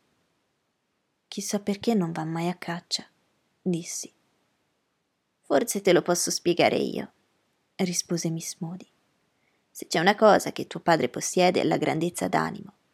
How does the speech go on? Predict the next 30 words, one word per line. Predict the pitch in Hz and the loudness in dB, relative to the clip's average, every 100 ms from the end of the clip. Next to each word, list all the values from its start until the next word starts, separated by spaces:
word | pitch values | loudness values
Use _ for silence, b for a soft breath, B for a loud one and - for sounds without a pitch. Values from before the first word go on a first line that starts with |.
| _ _ _ _ | _ _ _ _
Una | 175 170 | 0 4
mira | 196 202 | 6 6
eccellente | 196 180 196 202 202 | 4 4 6 6 4
è | 175 | 0
un | |
dono | 175 185 190 | 2 0 -2
di | 196 190 | -6 -4
Dio, | 185 - 165 - | -2 -2 -4 -6
un | 185 | -6
talento. | 175 208 196 180 - - _ _ _ _ _ | 0 0 0 -4 -12 -20 _ _ _ _ _
Oh, | 107 101 | -8 -8
intendiamoci, | 165 160 151 156 160 180 - - b b b b | 0 0 2 0 -2 -8 -12 -12 b b b b
bisogna | - 165 151 156 | -8 -2 0 0
esercitarsi | 156 156 - 117 110 107 101 - - | 0 2 0 0 8 8 8 0 -4
per | 165 | 2
arrivare | 165 180 175 165 | 2 0 -4 -2
alla | - | -2
perfezione. | 180 - - - - 185 - _ _ _ _ _ _ _ _ | -4 -8 -8 -8 -8 -10 -14 _ _ _ _ _ _ _ _
Ma | - | -6
sparare | - 170 180 175 175 | 4 8 8 8 6
non | 190 | 4
è | 190 - | 4 2
come | 170 - | -4 -6
suonare | - 156 151 156 | -6 -4 -2 -4
il | |
piano | - 156 156 143 | -2 0 0 -2
o | - | -8
cose | - - | -8 -6
del | - 143 | -4 -6
genere. | - 131 - - | -4 -6 -6 -14